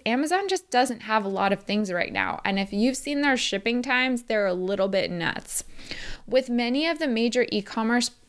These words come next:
players posting shipping delays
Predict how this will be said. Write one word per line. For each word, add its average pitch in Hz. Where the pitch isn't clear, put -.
players 202
posting 247
shipping 240
delays 175